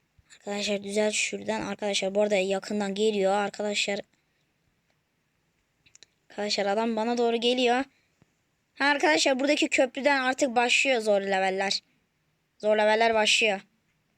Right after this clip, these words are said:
Buradan başlıyor arkadaşlar. Ölmeyelim inşallah. Develi kaçırdık. Dur, dur, dur, dur, dur.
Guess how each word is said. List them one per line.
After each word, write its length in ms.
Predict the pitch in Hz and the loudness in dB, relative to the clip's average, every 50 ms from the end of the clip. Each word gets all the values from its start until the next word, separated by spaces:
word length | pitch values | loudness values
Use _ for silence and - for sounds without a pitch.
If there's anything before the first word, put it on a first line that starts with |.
| _ _ _ _ _ _ _ - | _ _ _ _ _ _ _ -10
Buradan 320 | 214 220 214 233 226 226 | -4 -2 0 0 0 2
başlıyor 340 | 214 208 214 - 262 233 214 | 0 2 2 2 2 2 0
arkadaşlar. 600 | 196 - 220 202 190 196 - - 214 226 233 - _ _ _ _ _ _ _ _ _ _ _ _ _ _ _ _ _ _ _ _ _ _ - | -2 -2 -4 -4 -4 -2 -2 -2 -2 -4 -4 -6 _ _ _ _ _ _ _ _ _ _ _ _ _ _ _ _ _ _ _ _ _ _ -6
Ölmeyelim 540 | 214 214 220 220 220 220 202 190 185 196 220 - | -2 0 0 0 0 0 0 0 -2 -2 -4 -6
inşallah. 560 | - 196 196 - - 196 190 196 202 208 233 - _ _ _ - - - - - - | -6 -6 -4 -4 -4 -4 -6 -6 -6 -6 -6 -8 _ _ _ -20 -18 -18 -16 -14 -8
Develi 380 | - 226 311 330 359 381 403 440 | 0 4 4 6 6 6 4 4
kaçırdık. 500 | - 440 403 - 381 370 349 370 349 294 | 4 4 4 4 4 2 2 2 4 4
Dur, 120 | 415 403 | 4 6
dur, 100 | 415 427 | 6 6
dur, 120 | 415 415 | 4 6
dur, 100 | 415 427 | 6 6
dur. 160 | 415 427 415 | 6 4 4